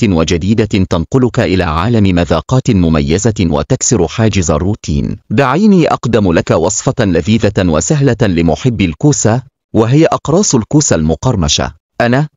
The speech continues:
الشيف وسيم، أبحث عن أفضل الأفكار الجديدة للمطبخ العصري. هذا الفيديو برعاية الويبينار المجاني، وهو خطوتك الأولى نحو تحقيق النجاح. ستتعلمين في الويبينار المجاني كيفية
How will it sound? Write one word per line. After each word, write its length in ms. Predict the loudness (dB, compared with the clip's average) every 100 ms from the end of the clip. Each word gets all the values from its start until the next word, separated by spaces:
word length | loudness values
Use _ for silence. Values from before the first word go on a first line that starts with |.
| _ _ -4
الشيف 420 | -2 0 0 0
وسيم، 680 | 0 0 0 2 2 0 -4 _ -6
أبحث 360 | -4 -2 -2 0
عن 180 | 0 0
أفضل 380 | -4 -2 0 0
الأفكار 460 | 0 -4 0 2 2
الجديدة 640 | 2 0 0 0 0 0
للمطبخ 600 | 0 0 -2 -4 -4 -2
العصري. 640 | 0 0 -2 -4 -6 -8 -8 0
هذا 300 | 2 2 0
الفيديو 440 | 0 2 2 2
برعاية 540 | 2 0 0 0 0 2
الويبينار 720 | 0 2 2 2 2 2 2
المجاني، 800 | 2 2 0 0 0 0 0 -2 -8 _ -2
وهو 320 | 0 2 0
خطوتك 560 | 0 -2 0 0 0 0
الأولى 400 | 0 2 2 2
نحو 300 | -2 0 -2
تحقيق 420 | -2 -6 -4 -2 0
النجاح. 680 | 0 0 0 -2 -6 -12 -10
ستتعلمين 920 | -2 0 0 0 0 2 2 2 2 2
في 160 | 2
الويبينار 680 | 0 2 2 2 2 2 2
المجاني 680 | 2 0 0 0 2 2 2
كيفية 500 | 0 0 0 0